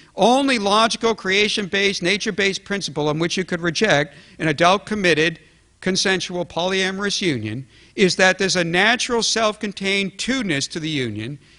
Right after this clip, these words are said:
given the two-ness or the dimorphic quality of the sexes. When you bring together male and female, you've closed the sexual spectrum. A third party becomes neither necessary nor desirable.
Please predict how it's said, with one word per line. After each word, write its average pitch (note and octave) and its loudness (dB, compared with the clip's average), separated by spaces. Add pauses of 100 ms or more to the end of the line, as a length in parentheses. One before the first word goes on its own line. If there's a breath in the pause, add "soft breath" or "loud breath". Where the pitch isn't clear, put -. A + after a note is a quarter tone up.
(120)
given A3+ 0
the G#3+ 0
two-ness E3+ -2
or F#3+ -10
the D#3 -2
dimorphic E3 -4
quality D3+ -4
of D3 -8
the D3+ -6
sexes. D3 -6 (1000 soft breath)
When D#3+ -2
you D#3+ 2
bring G3+ 4
together G#3+ 2
male E3+ 2
and G#3 -2
female, B2+ 0 (200 soft breath)
you've E3 -4
closed D#3 0
the C#3+ -6
sexual C#3 -4
spectrum. B2+ -4
A G#2 -8
third D#3+ -4
party C#3+ -4
becomes C3+ -8
neither C#3 -6
necessary C#3 -6
nor B2+ -10
desirable. B2 -12